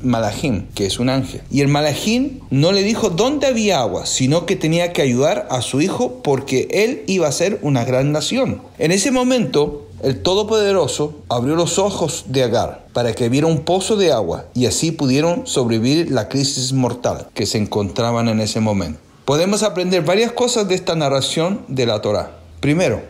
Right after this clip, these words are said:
Abraham despidió a Agar y a su hijo Ismael, a pesar de que le dolía. Lo hizo porque el, el Eterno se lo había ordenado hacerlo. Hemos leído que Abraham sí le pidió al padre en varias ocasiones por su hijo Ismael,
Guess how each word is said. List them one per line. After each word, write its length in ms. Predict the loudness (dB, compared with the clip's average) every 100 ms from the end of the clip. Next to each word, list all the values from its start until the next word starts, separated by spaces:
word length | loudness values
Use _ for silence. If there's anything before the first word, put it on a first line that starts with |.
| -10
Abraham 460 | -4 0 2 0 0
despidió 460 | -2 0 0 2 2
a 20 |
Agar 400 | 2 2 0 -2
y 120 | 0
a 60 | 0
su 180 | 0 0
hijo 260 | 2 0
Ismael, 560 | 2 2 2 2 0 -2 -10 -8
a 160 | -4 -2
pesar 560 | -2 0 0 -2 -4
de 180 | -2 -2
que 120 | 0
le 120 | 0 2
dolía. 480 | 0 2 2 0 -6 -10 -2
Lo 200 | 2 2
hizo 300 | 2 0 0
porque 340 | -2 0 2
el, 180 | 2 -2 -4
el 100 | -2
Eterno 480 | 0 0 2 2 0
se 160 | 0 0
lo 80 | 2
había 180 | 2
ordenado 540 | 2 2 2 2 -2 -2
hacerlo. 500 | -6 -2 -2 -2 -8 -6
Hemos 420 | 0 2 2 0
leído 560 | 0 2 2 2 0 -6 -8
que 100 | -2
Abraham 520 | 0 2 2 0 -2 -6
sí 680 | -4 -2 0 0 0 -2 -8 -4
le 180 | -2 0
pidió 300 | 0 2 2
al 100 | 0
padre 540 | -2 0 0 -4 -6 -6
en 300 | -2 -2 -2
varias 340 | -2 -2 -2 -2
ocasiones 680 | -2 -2 0 2 0 -2 -6 -2
por 160 | 0
su 160 | 2 0
hijo 200 | 2 0
Ismael, 420 | 0 0 0